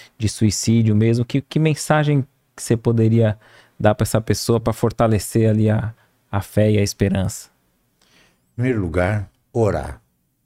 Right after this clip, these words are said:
Speaker 2: Orar, porque já vai mudar a atmos-, a psicosfera ao seu redor. Já vai mudar, porque isso aí pode tá sendo e ele pode tá sendo induzido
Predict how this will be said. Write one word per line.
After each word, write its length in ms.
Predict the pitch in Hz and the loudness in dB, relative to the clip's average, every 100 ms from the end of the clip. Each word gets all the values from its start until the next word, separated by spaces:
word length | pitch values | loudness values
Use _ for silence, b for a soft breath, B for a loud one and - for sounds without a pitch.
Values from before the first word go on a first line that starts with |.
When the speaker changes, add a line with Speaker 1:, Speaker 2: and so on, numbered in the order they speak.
| _ _ _ _ - | _ _ _ _ -4
Speaker 2:
Orar, 640 | 110 101 87 104 117 113 - | -2 0 -2 -2 -4 -6 -8
porque 500 | - 95 - 101 101 98 | -8 -10 -6 -4 -4 -6
já 200 | 90 90 | -4 -2
vai 160 | 110 | -2
mudar 480 | 120 95 - 98 104 | -4 -4 -2 -2 -2
a 120 | 92 | -4
atmos-, 440 | 87 - 101 87 - | -6 -6 -6 -6 -8
a 80 | 90 | -12
psicosfera 1200 | - - - 131 123 120 - - 87 90 101 104 - b b | -10 -10 -8 -8 -6 -10 -10 -6 -2 -2 -2 -6 -10 b b
ao 140 | 87 87 | -8 -8
seu 240 | - 98 | -4 -2
redor. 500 | 87 92 76 67 67 - _ _ _ _ _ _ _ | -2 -2 -2 -4 -6 -12 _ _ _ _ _ _ _
Já 140 | - 90 | -4 -2
vai 140 | 87 | 0
mudar, 380 | 87 85 71 69 | -2 -4 -6 -8
porque 340 | - - 90 - - | -8 -6 -6 -8 -14
isso 280 | 90 85 - | -10 -6 -4
aí 140 | 92 | -4
pode 360 | 92 - 104 98 | -4 -4 -4 -2
tá 140 | - | -6
sendo 440 | 80 - 87 87 90 b b b | -6 -6 -6 -6 -12 b b b
e 200 | - 92 | -10 -8
ele 100 | 87 80 | -8 -10
pode 200 | - 95 | -6 -6
tá 120 | 95 92 | -6 -10
sendo 180 | - | -6
induzido 960 | 98 120 131 113 78 78 92 85 73 69 | -6 -6 -6 -8 -8 -6 -6 -6 -10 -10